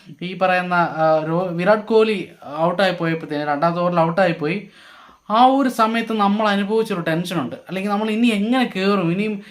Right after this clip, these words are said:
ഇനി ആര് ഒരു നല്ലൊരു, നമ്മൾ എങ്ങനെ നല്ലൊരു പൊസിഷനിൽ എത്ത്-, എത്തും. കാരണം നമുക്ക്, ആ, നമുക്കറിയാം നല്ലൊരു റൺ ഇല്ലെങ്കിൽ തീർച്ചയായിട്ടും ഈ പറയുന്ന ഒരു നമ്മൾ ജയിക്കില്ല എന്ന് നമുക്കറിയാം.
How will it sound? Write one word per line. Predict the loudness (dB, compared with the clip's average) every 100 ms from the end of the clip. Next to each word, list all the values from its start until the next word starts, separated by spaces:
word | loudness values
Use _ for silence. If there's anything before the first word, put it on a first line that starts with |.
| -12
ഇനി | -6 -4
ആര് | -2 -2 2 4 4
ഒരു | 0 0 -2 -4
നല്ലൊരു, | -2 0 0
നമ്മൾ | 0 -2 -2
എങ്ങനെ | -2 0
നല്ലൊരു | 0 -2 -4
പൊസിഷനിൽ | -6 -8 -6 -4 -4
എത്ത്-, | -4 -6 -6 -4
എത്തും. | -6 -6 -6 -8 -4 0
കാരണം | 2 0
നമുക്ക്, | 0 0
ആ, | -2 -2 0 0
നമുക്കറിയാം | -2 2 2 2 0
നല്ലൊരു | 0 0 -2 -4 -8 -14 -4
റൺ | 0 0
ഇല്ലെങ്കിൽ | 0 -2 -4 -6
തീർച്ചയായിട്ടും | -4 -4 -2 0 0 0 -2 -4 -8
ഈ | -8
പറയുന്ന | 0 0 0 0 0 -2
ഒരു | -6 -4 -4 -4 -6 -6 -6
നമ്മൾ | -4 -2 -2 -4 -6
ജയിക്കില്ല | -4 -4 0 2
എന്ന് | 2
നമുക്കറിയാം. | 0 -2 -2 -4